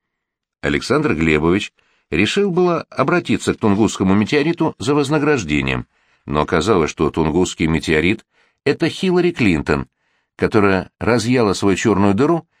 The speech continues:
и вобрала в себя Александра Глебовича Невзорова. Александр Невзоров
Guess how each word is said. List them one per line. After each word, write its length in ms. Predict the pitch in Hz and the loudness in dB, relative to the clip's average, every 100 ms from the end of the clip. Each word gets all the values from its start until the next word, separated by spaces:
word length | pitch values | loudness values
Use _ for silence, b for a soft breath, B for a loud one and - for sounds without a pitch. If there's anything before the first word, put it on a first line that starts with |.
| _ _ | _ _
и 120 | - 175 | -2 0
вобрала 440 | 151 - 110 120 | 2 2 2 0
в 60 | - | -2
себя 280 | 90 80 | -2 2
Александра 520 | 95 78 - 85 80 76 | 2 0 0 0 0 0
Глебовича 640 | 73 76 76 73 78 73 - | 0 2 0 0 -2 -2 -2
Невзорова. 760 | 85 73 76 71 67 69 64 _ _ _ _ _ _ _ _ _ _ | -2 0 0 0 0 -4 -6 _ _ _ _ _ _ _ _ _ _
Александр 500 | - 78 - 104 123 | -4 -4 -2 -2 0
Невзоров 560 | 92 80 69 90 113 - | 0 -2 0 0 0 -4